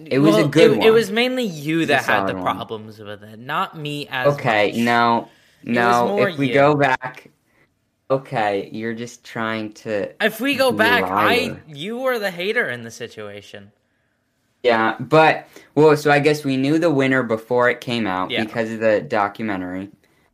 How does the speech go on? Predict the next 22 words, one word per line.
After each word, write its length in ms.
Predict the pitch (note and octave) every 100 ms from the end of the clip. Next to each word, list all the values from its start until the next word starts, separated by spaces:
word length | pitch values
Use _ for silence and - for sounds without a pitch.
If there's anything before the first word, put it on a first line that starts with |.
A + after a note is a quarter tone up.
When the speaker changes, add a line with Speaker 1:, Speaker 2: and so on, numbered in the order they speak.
| _ _ -
Speaker 2:
Yeah. 280 | A2 G#2
Speaker 1:
Um, 260 | G2+ F#2+ - _ _ _ _ _ _ _
and 460 | A#2 A#2 A2+ A2 G#2
so 680 | - - C3 A#2 A2 G#2+ G#2
I 120 | - A2+
guess 200 | C3+ C3+
that 220 | C#3 C3
was 160 | C#3+ C#3+
a 80 |
big 260 | B2+ B2+ A#2+
problem. 600 | - B2 A#2 A#2 A2+ A2+ _ _ _ _ _ _ -
But, 240 | B2+ - -
I 80 |
mean, 240 | C#3 D#3+ D3+
yeah, 200 | D3 G#2+
I 140 | A#2
think 320 | C3+ E3 D#3 - _ _ _ - -
the 120 | -
last 360 | B2+ C3+ D#3 -
one 160 | F#3
was 160 | F3+ C#3+
solid. 540 | - A#2 G#2 G2+ G2